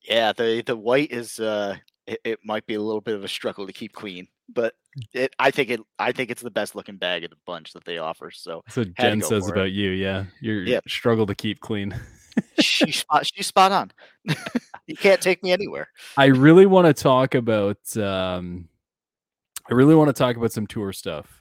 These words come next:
Speaker 2: I, I feel like we've got a fair bit of time left. I know you're a big tour guy. Have you been watching enough golf to,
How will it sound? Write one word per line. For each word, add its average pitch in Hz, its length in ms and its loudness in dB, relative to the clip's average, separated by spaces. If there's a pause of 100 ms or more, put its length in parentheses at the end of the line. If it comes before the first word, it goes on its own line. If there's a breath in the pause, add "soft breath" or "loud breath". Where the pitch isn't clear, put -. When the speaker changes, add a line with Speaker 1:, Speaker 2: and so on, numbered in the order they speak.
(140)
Speaker 2:
I, 95 120 -14
I - 100 -18
feel 110 360 -8
like 98 540 -10 (240)
we've 107 160 -10
got 110 220 -6
a 113 40 -8
fair 110 260 -8
bit 107 100 -8
of 104 80 -10
time 104 320 -8
left. 95 480 -12 (420)
I 95 80 -6
know 107 140 -4
you're 107 220 -2
a 95 40 -8
big 101 360 -10
tour 104 280 -8
guy. 98 220 -8
Have 104 140 -6
you 107 120 -8
been 123 240 -2
watching 117 720 -8 (240)
enough 107 480 -8
golf 117 420 -8
to, 107 380 -8